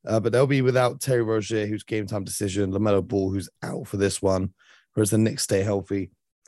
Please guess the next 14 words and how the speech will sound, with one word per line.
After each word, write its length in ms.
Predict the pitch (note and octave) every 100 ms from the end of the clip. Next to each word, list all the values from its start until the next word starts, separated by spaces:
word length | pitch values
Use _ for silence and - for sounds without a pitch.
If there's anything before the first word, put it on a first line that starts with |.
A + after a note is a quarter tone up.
| _ -
We've 100 | C3+
got 140 | E3+
the 80 | C#3+
Sixers 500 | - G#3 E3+ - C#3
and 100 | D3+
the 80 | A#2
Raptors, 600 | C#3 D3+ G#2+ F#2 - - -
a 60 | A2
rematch 500 | B2 D#3 C#3 - B2
of 140 | G2+
last 320 | A#2 A#2+ -
year's 160 | A2+ -
playoff 460 | - A2+ A#2 G#2
series 720 | - - A2 F#2+ F#2 C#3 -